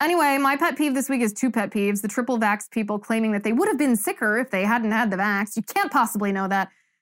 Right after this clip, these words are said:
And then when people use bring and take incorrectly. So there we go. Our locals V I P segment for, well, locals V I Ps only is a doozy this week. You can join us at liz wheeler show dot com slash locals. I highly encourage you to do so because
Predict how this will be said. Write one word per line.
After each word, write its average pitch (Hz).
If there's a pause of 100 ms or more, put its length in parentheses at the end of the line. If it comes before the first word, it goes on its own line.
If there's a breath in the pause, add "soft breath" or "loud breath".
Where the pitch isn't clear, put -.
(140)
And 208
then 202
when 196
people 196
use 196
bring 202
and 202
take 202
incorrectly. -
So - (120)
there 214
we 196
go. 190 (380 loud breath)
Our 302
locals 339
V 226
I 285
P 285
segment 240
for, 254
well, 208 (120)
locals 208
V 208
I 196
Ps 196
only 214
is 233
a 208
doozy 254
this 208
week. 202
You 208
can 226
join 226
us 240 (100)
at 202
liz 226
wheeler 226
show 208
dot 190
com 202
slash 196
locals. 208 (220 loud breath)
I 226
highly 294
encourage 320
you 262
to 226
do 226
so 214
because 208